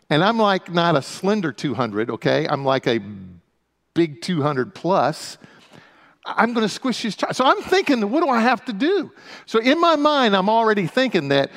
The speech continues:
if I start to go down, there's gonna be this swift to my back, right?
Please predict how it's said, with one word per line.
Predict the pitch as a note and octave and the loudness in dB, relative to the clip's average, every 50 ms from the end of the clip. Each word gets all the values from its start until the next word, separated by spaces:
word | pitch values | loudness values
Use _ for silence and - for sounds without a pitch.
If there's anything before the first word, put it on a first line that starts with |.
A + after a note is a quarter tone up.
| - - - | -14 -10 -8
if | - - - | -4 0 2
I | F#3+ F#3+ | 2 2
start | F#3 - G#3 F#3 D#3+ | 2 0 0 0 0
to | - D#3 | -2 -2
go | C#3 D3+ C#3+ | 0 0 0
down, | C3 C3+ F3 G#3+ G#3+ D#3+ C3 A#2+ B2 C3 - - - - - - | 2 2 2 2 2 0 0 -2 -4 -6 -10 -16 -20 -16 -8 -4
there's | D#3+ C#3 C3 | -4 -2 -2
gonna | B2 D3 C#3+ | -2 -2 -2
be | C3 C#3 | 0 0
this | C3 B2+ B2 - | 0 0 -2 -2
swift | - - - - D#3+ F3 D#3+ C#3+ - - - - _ _ - | -4 -10 -8 -2 0 0 0 0 -4 -8 -20 -20 _ _ -10
to | - F3+ | -6 -2
my | E3 D3+ C3+ B2 | 0 0 0 0
back, | A2+ A2 D#3 F3 D#3 A#2+ A2 A2+ - - - - | 2 2 2 2 2 0 0 -2 -4 -6 -10 -4
right? | - B2+ C3 D#3 F#3+ F#3+ | -2 0 0 0 -2 -4